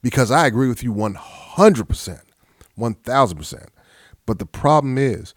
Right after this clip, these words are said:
we keep showing them that our priorities are not those things.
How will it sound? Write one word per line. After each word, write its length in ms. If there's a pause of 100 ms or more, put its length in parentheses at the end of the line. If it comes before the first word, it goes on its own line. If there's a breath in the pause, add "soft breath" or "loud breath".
(240 soft breath)
we 80
keep 240
showing 520
them 440
that 160
our 160
priorities 880
are 100
not 320
those 240
things. 460